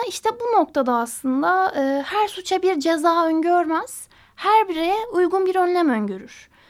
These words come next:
Uyumsuz olarak herhangi bir şekilde adlandırılmış kişi toplum yaşamını öğrenilecek, öğrenecek biçimde eğitilir toplumsal savunma ilkelerine göre.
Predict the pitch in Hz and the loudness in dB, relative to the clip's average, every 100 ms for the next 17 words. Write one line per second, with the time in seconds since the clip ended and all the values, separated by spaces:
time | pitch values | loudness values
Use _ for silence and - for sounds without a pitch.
0 | _ _ _ - 254 269 285 294 427 427 | _ _ _ -2 2 4 4 0 -4 -6
1 | - - 269 233 214 208 - 302 349 403 | -6 -2 2 2 0 -4 -4 -2 0 -2
2 | 330 269 254 254 247 240 233 233 226 226 | -4 -4 -6 -2 2 2 2 2 0 0
3 | 214 214 - 226 - 339 554 _ - _ | -2 -4 -8 -10 -8 -10 -10 _ -20 _
4 | _ - 359 359 440 427 370 - 339 330 | _ -4 -2 -2 -2 -2 -2 -2 0 2
5 | 349 403 403 302 330 339 359 359 415 - | 2 0 2 4 4 4 2 0 -4 -4
6 | - 294 294 339 359 440 - - 269 320 | -2 0 2 0 -2 -4 -6 -4 -2 -2
7 | 453 415 392 - 359 294 - - _ _ | -2 -4 -6 -6 -4 -4 -6 -14 _ _
8 | 262 247 233 226 220 214 220 214 208 202 | -10 -4 -4 0 0 -2 -4 -4 -4 -6
9 | 202 208 196 196 196 196 208 | -8 -6 -6 -6 -8 -12 -14